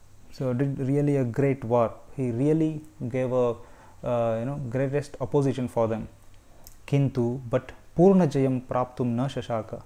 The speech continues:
But he got win, but it was not a complete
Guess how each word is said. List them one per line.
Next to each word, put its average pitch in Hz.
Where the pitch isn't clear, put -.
But 135
he 190
got 180
win, 156
but 156
it 131
was 139
not 139
a 151
complete 165